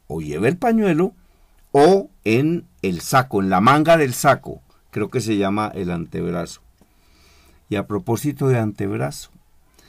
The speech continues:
alguien me dijo que Napoleón dijo en un día, dijo un día a Napoleón, "Si necesitas una mano que te ayude,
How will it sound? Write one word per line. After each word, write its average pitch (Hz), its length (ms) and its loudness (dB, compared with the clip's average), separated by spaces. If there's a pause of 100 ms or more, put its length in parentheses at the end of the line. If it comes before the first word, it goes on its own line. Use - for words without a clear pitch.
(260)
alguien 151 460 4
me 143 140 6
dijo 139 360 4
que 123 140 2
Napoleón 110 680 0
dijo 135 300 0
en 131 80 0
un 131 220 0
día, 98 340 -2 (640)
dijo 147 400 6
un 196 240 6
día 214 300 6
a 190 40 6
Napoleón, 151 800 4 (1300)
"Si 135 320 0
necesitas 143 920 2
una 180 260 6
mano 175 460 6
que 147 160 2
te 135 220 -2
ayude, 170 640 6